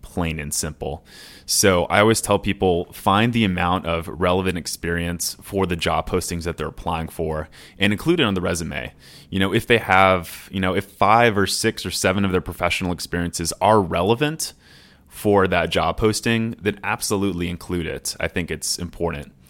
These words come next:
However, if you have one or two experiences that are relevant,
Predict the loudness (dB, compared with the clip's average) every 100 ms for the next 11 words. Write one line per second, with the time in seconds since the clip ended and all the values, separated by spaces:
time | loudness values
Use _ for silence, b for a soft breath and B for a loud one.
0 | B B B 0 4 6 6 4 4 4
1 | 4 2 2 2 0 -2 -2 -2 0 -4
2 | -6 -10 -8 -4 -2 -2 -4 -4 -6 -6
3 | -6 -4 -2 -2 -2 -4 -6 -8 -10